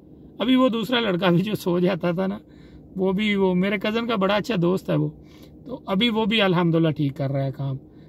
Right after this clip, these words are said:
तो ये चीज़ें ऐसी हैं कि ये मामलात, ये फ़र्क पड़ता ज़रूर है, लेकिन इसमें बंदे की खुद की कोताही भी हो सकती है, बंदे के अंदर कमी हो सकती है, बंदा का तरीक़ाकार गलत हो सकता है, और जिसकी वजह से वो fines, accident और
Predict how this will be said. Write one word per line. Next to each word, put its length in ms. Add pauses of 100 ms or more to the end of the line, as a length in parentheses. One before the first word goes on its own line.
(120)
तो 60
ये 220
चीज़ें 320
ऐसी 300
हैं 140
कि 80
ये 180
मामलात, 520
ये 120
फ़र्क 340
पड़ता 360
ज़रूर 280
है, 60
लेकिन 300
इसमें 480 (400)
बंदे 240
की 100
खुद 200
की 120
कोताही 400
भी 120
हो 80
सकती 380
है, 100 (680)
बंदे 240
के 80
अंदर 220
कमी 260
हो 120
सकती 360
है, 100
बंदा 340
का 260
तरीक़ाकार 720
गलत 240
हो 100
सकता 300
है, 120 (640)
और 480
जिसकी 320
वजह 220
से 120
वो 100
fines, 540
accident 600
और 320